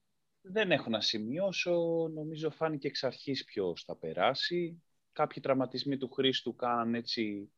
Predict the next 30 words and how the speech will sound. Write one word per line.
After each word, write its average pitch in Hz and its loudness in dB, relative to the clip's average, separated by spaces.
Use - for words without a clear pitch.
τη 120 -4
δουλειά, 113 6
ας 104 6
το 107 -6
πούμε, 101 -2
λίγο 98 -2
πιο 107 -2
δύσκολη. 107 2
Ε, 165 8
για 139 4
το 139 2
ζήτημα 165 4
πρόκρισης 160 6
δεν 139 8
θα - -6
μπορούσε 104 2
να 95 -2
διαφοροποιηθεί 95 -2
κάτι. 226 4
Ίσως 180 0
θα 165 2
μπορούσε 151 0
ο 135 0
Χρήστος 143 -4
να 143 2
έχει 135 -6
κλέψει 123 0
μια 113 0
κατηγορία, 104 -2
κλεψίματα 92 -6